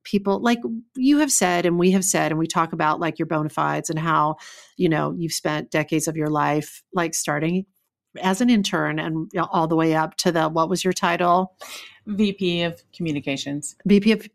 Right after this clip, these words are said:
Speaker 1: Communications for, uh, Blue Man Group globally. And it's, it's, we, we talk about it, but, you know, it can go by pretty quickly in an introduction,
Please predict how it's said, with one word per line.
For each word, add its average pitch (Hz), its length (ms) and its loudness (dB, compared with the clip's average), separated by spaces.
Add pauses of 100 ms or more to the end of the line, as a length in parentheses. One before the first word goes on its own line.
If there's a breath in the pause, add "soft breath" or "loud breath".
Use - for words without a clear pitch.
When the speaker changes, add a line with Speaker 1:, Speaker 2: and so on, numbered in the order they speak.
(100)
Speaker 1:
Communications 180 680 2
for, 156 360 2
uh, 151 280 -8
Blue 170 200 -2
Man 160 160 -2
Group 160 360 -4
globally. 151 680 -4
And 196 160 2
it's, - 220 -2 (500 loud breath)
it's, 214 460 2
we, 240 200 4 (120)
we 262 140 4
talk 262 260 2
about 202 240 2
it, 196 320 0
but, 339 180 2
you 370 80 8
know, 339 180 6
it - 60 -2
can 381 220 4
go 415 120 4
by 247 280 4 (200)
pretty 233 200 2
quickly 175 400 0
in 175 160 0
an 165 100 2
introduction, 160 680 0